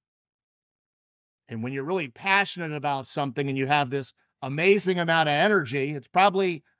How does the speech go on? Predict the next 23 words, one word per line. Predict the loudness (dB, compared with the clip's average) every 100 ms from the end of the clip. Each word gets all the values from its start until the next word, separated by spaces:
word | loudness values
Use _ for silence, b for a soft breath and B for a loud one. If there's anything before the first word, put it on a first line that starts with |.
| -14
a |
good | -4 2
indicator | 4 4 4 4 4 2
that | 0
you | -2
should | -4 0
do | 2 2
something | 2 0 0 -2
about | -2 -4 -4
it. | -12 _ _ _ _ _ _ _ _ _ _ _ _ _ _ _ _ _
So | -2 4
all | 6 6
of | 6
that | 6 6
trauma | 4 2 4 4 4 2 0
and | 0
all | 2 0
of | -2
the | -2 -2
unhappiness | -2 -4 -2 0 0 0 -4 -4 -4
in | -4
the | -2
world | -2 0 0 -2 -12 -14